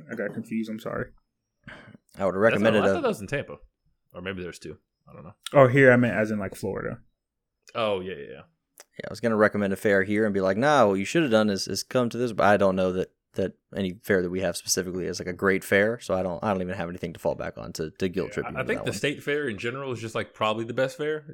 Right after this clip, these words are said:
Speaker 3: just 'cause it's bigger. But
Speaker 2: Hmm.
Speaker 3: you know, 'cause there was long lines for every ride, and these rides weren't even that good. So that, that kinda bothered me.
Speaker 1: You don't go to a fair for rides, bro. You go for the food and games. Everyone knows this.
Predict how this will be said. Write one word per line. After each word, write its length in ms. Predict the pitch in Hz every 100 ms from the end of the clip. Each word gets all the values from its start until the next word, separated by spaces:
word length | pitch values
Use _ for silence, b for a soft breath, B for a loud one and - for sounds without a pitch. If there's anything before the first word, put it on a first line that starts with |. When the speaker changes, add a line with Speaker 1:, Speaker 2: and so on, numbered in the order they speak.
| 107
Speaker 3:
just 220 | 98 -
'cause 120 | 95
it's 120 | 90
bigger. 400 | 82 98 110 113 _ _
But 240 | 98 101 - _ _ _
Speaker 2:
Hmm. 60 | -
Speaker 3:
you 100 | 98
know, 160 | 85 87 _ b b b -
'cause 80 | 110
there 100 | 135
was 100 | 104
long 220 | 113 104
lines 280 | 104 101 92
for 120 | 107
every 260 | 104 101
ride, 340 | 95 98 104 101
and 140 | 90
these 140 | 90 90
rides 240 | 90 82
weren't 180 | 87 76
even 120 | -
that 140 | 65 -
good. 160 | - -
So 280 | - 90 95 -
that, 180 | 95 - -
that 160 | -
kinda 140 | - -
bothered 260 | - -
me. 80 | -
Speaker 1:
You 60 | 156
don't 160 | 196
go 140 | 143 165
to 200 | - 127
a 40 |
fair 200 | 110 123
for 160 | 120 110
rides, 320 | 107 120 104
bro. 140 | 107 104
You 140 | 110
go 160 | 110 123
for 140 | 120
the 100 | 113
food 240 | 107 120 113
and 140 | 104
games. 420 | 107 107 104 - _ _ _ _ -
Everyone 380 | 127 131 117 107
knows 200 | 104 101
this. 220 | 101 -